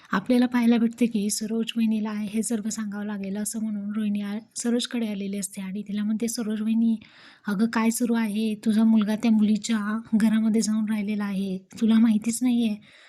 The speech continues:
मोठमोठ्या आवाजात सरोजला भरवून देण्याचं काम करत असते. "सरोज वहिनी, तू तुझ्या डोळ्यांनीच येऊन बघ, आउट हाऊसमध्ये तुझा मुलगा आणि तुझी सून काय रंग, रंग उधळत आहेत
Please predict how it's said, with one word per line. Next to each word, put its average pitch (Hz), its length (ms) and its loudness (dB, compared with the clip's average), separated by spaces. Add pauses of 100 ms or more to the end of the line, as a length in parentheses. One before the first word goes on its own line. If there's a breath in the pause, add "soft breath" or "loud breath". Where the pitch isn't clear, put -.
(160 soft breath)
मोठमोठ्या 233 480 6
आवाजात 226 420 2
सरोजला 226 380 0
भरवून 214 300 0
देण्याचं 214 340 0
काम 202 220 0
करत 196 280 0
असते. 196 360 -2
"सरोज 214 320 -4
वहिनी, 220 340 2 (120)
तू 226 120 -6
तुझ्या 226 200 0
डोळ्यांनीच 214 560 2
येऊन 220 280 0
बघ, 214 200 -2 (460 loud breath)
आउट 208 240 0
हाऊसमध्ये 220 480 2
तुझा 220 180 0
मुलगा 214 300 0
आणि 208 300 0
तुझी 202 180 -2
सून 208 260 -2
काय 214 240 -2
रंग, 208 260 0 (540 loud breath)
रंग 214 220 6
उधळत 220 420 2
आहेत 202 140 -6